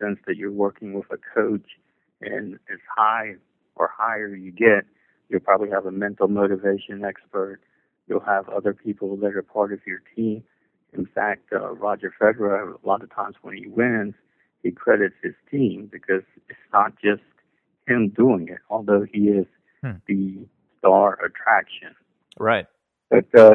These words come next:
Speaker 1: today what, what I'm gonna talk about is going from having a fixed mindset to a growth mindset. And the way that we're gonna do it is through mindset, mood, motivation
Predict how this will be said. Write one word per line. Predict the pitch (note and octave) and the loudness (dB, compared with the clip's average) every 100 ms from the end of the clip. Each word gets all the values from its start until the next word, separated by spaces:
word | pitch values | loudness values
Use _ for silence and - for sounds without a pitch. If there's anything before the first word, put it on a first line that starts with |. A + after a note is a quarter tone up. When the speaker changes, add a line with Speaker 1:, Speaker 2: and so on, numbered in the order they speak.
| - | 8
Speaker 1:
today | C3 D#3+ G3 | 6 6 8
what, | D3 A2+ - | 6 4 2
what | B2+ | 0
I'm | B2 | 4
gonna | B2+ G#2 | 4 4
talk | - F3 D3 | 4 4 4
about | G#2 G#2 G2+ | 4 6 6
is | G#2 G2+ _ _ _ _ _ | 4 2 _ _ _ _ _
going | B2+ D#3+ D#3 B2 | 2 4 0 -2
from | A#2+ A2 | 0 0
having | A2 A2 G2+ F#2+ | -2 -4 -4 -6
a | F#2+ - | -10 -10
fixed | C3 - A#2 | -10 -10 -14
mindset | G2+ G2+ - G2 - | -12 -10 -8 -8 -6
to | F#2 | -8
a | |
growth | F2 G#2+ A2+ G2+ | -4 2 2 2
mindset. | F2+ G2 _ - A#2+ - _ _ _ _ _ - | -6 -14 _ -14 -14 -16 _ _ _ _ _ -4
And | A2 G#2+ G#2 - - | -2 -2 -4 -6 -6
the | |
way | G2+ C3 E3 | 4 4 6
that | B2+ | 4
we're | A2 | 2
gonna | G#2+ G2 | 0 -4
do | F2+ A2 G2+ | -2 2 2
it | |
is | F#2 F2 - | 0 -6 -6
through | G2 | -4
mindset, | F#2 F#2 G#2+ G#2 G2 F#2+ | -2 -2 -4 -4 -2 -2
mood, | F2+ F#2+ G2 F#2+ | -4 -6 -6 -8
motivation | G2+ F#2+ F#2 F#2 F#2+ F2+ F2 | -8 -8 -4 -2 -2 -4 -18